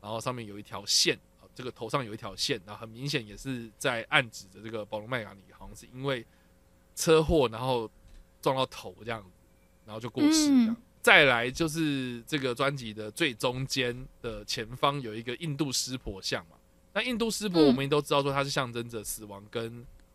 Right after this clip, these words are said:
Speaker 1: 破坏。
Speaker 2: 嗯。
Speaker 1: 对。
Speaker 2: 对。
Speaker 1: 对，对，对，然后所以，诶，再加上说他的那个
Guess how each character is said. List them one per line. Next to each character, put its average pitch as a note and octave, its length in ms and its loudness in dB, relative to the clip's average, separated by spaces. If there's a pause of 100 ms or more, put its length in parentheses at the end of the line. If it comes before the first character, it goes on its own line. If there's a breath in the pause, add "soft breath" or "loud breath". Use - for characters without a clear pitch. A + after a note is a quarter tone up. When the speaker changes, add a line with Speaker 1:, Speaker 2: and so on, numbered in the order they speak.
Speaker 1:
破 B2 180 6
坏。 A#2 200 -2
Speaker 2:
嗯。 - 60 -20 (720)
Speaker 1:
对。 A2+ 180 -2 (120)
Speaker 2:
对。 C4 280 0
Speaker 1:
对， - 0 -
对， A#2+ 200 -2
对， G#2 260 -8
然 G#2+ 80 -10
后 A#2 60 -4
所 B2+ 160 -4
以， G#2+ 180 -4 (200)
诶， F#3 180 0 (600)
再 F3 100 -2
加 E3 140 6
上 E3 100 4
说 D#3 100 2
他 D3+ 160 4
的 C3+ 80 0
那 C3+ 120 -4
个 G#2+ 360 -4